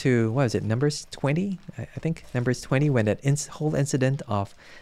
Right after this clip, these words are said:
uh, Moses striking the rock instead of speaking to the rock, and because he struck the rock and did not speak to the rock, he was judged. And it's saying that rock that Moses struck twice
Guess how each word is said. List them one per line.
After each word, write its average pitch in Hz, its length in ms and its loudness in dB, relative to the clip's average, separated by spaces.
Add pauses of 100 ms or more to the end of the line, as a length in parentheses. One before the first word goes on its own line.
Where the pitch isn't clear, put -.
(160)
uh, 110 80 0
Moses 123 400 6
striking 135 500 4
the 123 140 6
rock 113 340 6
instead 113 320 0
of 101 80 0
speaking 131 520 -2
to 127 100 -2
the 110 100 4
rock, 107 320 4
and 104 100 -2
because 110 260 -2
he 104 200 -6
struck - 320 2
the 123 100 4
rock 107 280 4
and 101 100 -6
did 104 100 -2
not 107 200 -2
speak - 240 -4
to 117 100 -2
the 101 80 2
rock, 101 320 0
he 117 100 -2
was 98 220 -4
judged. - 540 -2 (800)
And 135 100 4
it's 135 100 0
saying 190 260 4
that 160 200 2
rock 123 580 4 (300)
that 113 140 4
Moses 123 500 2 (140)
struck - 880 -2 (160)
twice - 640 0